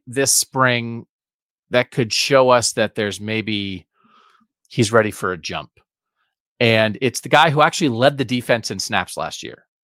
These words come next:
It's Davison Igbinosun. And here's why I'm curious about him. He had the best tackle rate on the defense last year, according to P F F. He only missed, like, five percent of his tackles. He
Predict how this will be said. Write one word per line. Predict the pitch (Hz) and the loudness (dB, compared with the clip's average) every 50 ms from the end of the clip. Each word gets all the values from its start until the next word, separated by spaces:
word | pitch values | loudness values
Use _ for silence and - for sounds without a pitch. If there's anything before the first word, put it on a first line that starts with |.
| _ | _
It's | - 110 110 - - | -2 0 0 0 -2
Davison | 117 101 - 131 135 127 123 - 147 107 | -2 2 4 4 4 4 2 0 0 0
Igbinosun. | 113 101 90 90 87 82 82 78 - - - - _ _ _ _ _ _ _ _ _ _ _ _ _ _ _ _ - | -2 -2 -4 -6 -10 -10 -10 -10 -10 -10 -12 -12 _ _ _ _ _ _ _ _ _ _ _ _ _ _ _ _ -2
And | 113 104 | -2 -2
here's | 82 - 143 160 165 - - | -2 0 0 0 0 2 4
why | 135 131 123 | 6 6 6
I'm | 113 | 4
curious | 107 - - 110 98 - | 2 -2 -2 -2 -2 -2
about | 95 87 92 87 80 | -2 0 0 -2 0
him. | - 73 - - _ _ _ _ _ _ _ _ _ _ _ _ _ _ _ _ _ _ | -2 -10 -14 -16 _ _ _ _ _ _ _ _ _ _ _ _ _ _ _ _ _ _
He | - - - 170 185 214 233 233 233 233 233 | -12 0 2 4 4 4 4 2 0 0 0
had | 190 165 185 185 175 165 160 156 135 120 | 2 4 4 6 6 6 4 2 2 -2
the | 120 | -2
best | 98 95 - 147 156 160 - - - - | -2 0 2 4 4 4 4 2 0 0
tackle | - - 120 139 - 185 180 | 0 -2 -2 0 0 -2 -2
rate | 165 165 170 196 - - _ | 0 0 0 0 -2 -4 _
on | - 135 127 | -4 -4 -4
the | 120 | -2
defense | 110 131 135 135 - 165 160 - - | -2 -2 -2 0 0 0 0 0 2
last | 147 143 143 - - | 2 2 2 0 -2
year, | 160 160 165 | -6 -6 -6
according | 156 - - 151 151 147 | -8 -2 0 0 2 2
to | 135 | -2
P | 135 - 143 139 | -2 0 2 2
F | 131 117 - | 4 4 6
F. | 123 139 151 - - - - _ | 4 4 4 2 -6 -16 -16 _
He | - 135 | 0 0
only | 131 131 131 117 | 2 2 0 -2
missed, | 110 127 135 - | 0 0 0 0
like, | - 101 - | -2 -4 -4
five | - - 107 104 113 - | 0 4 4 4 4 2
percent | - 113 - 123 113 | -2 -6 -4 -4 -4
of | 110 95 | -4 -6
his | 95 - | -6 -2
tackles. | - 104 101 104 - 127 120 113 - | 0 0 0 0 -2 -6 -6 -6 -6
He | - 113 104 98 90 | -6 -6 -6 -6 -8